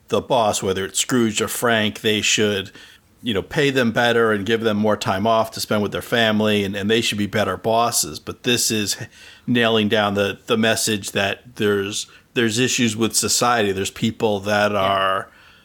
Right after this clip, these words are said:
Speaker 1: yeah, all our responsibility, that we could all be taken
Speaker 2: Yeah.
Speaker 1: care of. So it's speaking to
Speaker 2: Frank
Speaker 1: us
Speaker 2: didn't,
Speaker 1: directly.
Speaker 2: Frank didn't just fail Herman. The, the, the system failed Herman. The city, the
Speaker 1: Right.
Speaker 2: society failed Herman.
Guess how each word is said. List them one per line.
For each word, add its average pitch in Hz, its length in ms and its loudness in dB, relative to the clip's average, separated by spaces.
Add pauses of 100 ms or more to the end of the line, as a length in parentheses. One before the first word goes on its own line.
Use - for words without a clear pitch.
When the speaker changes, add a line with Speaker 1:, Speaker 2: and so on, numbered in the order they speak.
(140)
Speaker 1:
yeah, 107 180 0
all 131 260 2
our 113 100 4
responsibility, 95 840 -4
that 95 160 -6
we 110 100 -6
could 113 140 0
all 107 140 4
be 104 140 -6
taken 104 320 -4
Speaker 2:
Yeah. 139 160 2
Speaker 1:
care 85 240 -2
of. 65 220 -8
So - 260 -4
it's - 120 -8
speaking 127 460 0
to - 60 0
Speaker 2:
Frank 240 220 2
Speaker 1:
us - 60 -4
Speaker 2:
didn't, 175 280 0
Speaker 1:
directly. 113 340 0
Speaker 2:
Frank 240 260 0
didn't 208 200 0
just 185 240 0
fail 175 220 2
Herman. 147 600 -2
The, 147 500 2
the, 147 320 0
the 147 120 -10
system 151 520 -2
failed 120 340 -2
Herman. 117 480 -12 (320)
The 139 60 -4
city, 180 380 0
the 135 60 -10
Speaker 1:
Right. - 60 -10
Speaker 2:
society 170 580 0
failed 117 320 -2
Herman. 117 440 -8